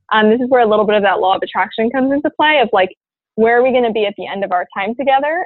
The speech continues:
And what is that gonna look like? What am I gonna feel like? How, who am I spending my time with and how am I spending my time? Um, am I eating differently? Am I dressing differently? And really creating this holistic picture of what our lives can look like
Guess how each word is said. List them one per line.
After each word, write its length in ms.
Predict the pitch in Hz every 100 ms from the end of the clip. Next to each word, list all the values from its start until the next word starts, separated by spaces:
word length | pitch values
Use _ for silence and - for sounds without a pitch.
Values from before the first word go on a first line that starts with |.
| -
And 360 | 214 208 196 196
what 120 | 196
is 80 | 214
that 140 | 214 220
gonna 180 | 196
look 120 | 185 185
like? 160 | 175 - -
What 100 | 202
am 100 | 220
I 80 | 220
gonna 200 | 226 226 -
feel 200 | 269 226
like? 180 | 160 - -
How, 240 | 208 220 233 220
who 100 | 254
am 100 | 302
I 100 | 254
spending 280 | 247 233 233
my 140 | 196 208 -
time 160 | 220 196
with 140 | 185
and 120 | 185 202 -
how 180 | 208 202
am 80 | 175
I 100 | -
spending 260 | - - 113
my 100 | 113 -
time? 260 | 110 107 - -
Um, 300 | 196 185 185 -
am 100 | 214
I 120 | 220 -
eating 320 | 233 262 226
differently? 380 | 202 196 180 180
Am 100 | 190
I 80 | 196 -
dressing 420 | 214 214 247 220
differently? 580 | - - - - 104 - _ _ _ 214
And 220 | 214 196
really 220 | 233 262 254
creating 320 | 233 220 240
this 100 | 214 214 -
holistic 420 | 202 202 208 202 -
picture 300 | 196 - 190
of 100 | 180
what 220 | 180 175
our 160 | 185 175
lives 280 | 180 170 196 -
can 160 | 196
look 160 | 180 190
like 220 | 262 294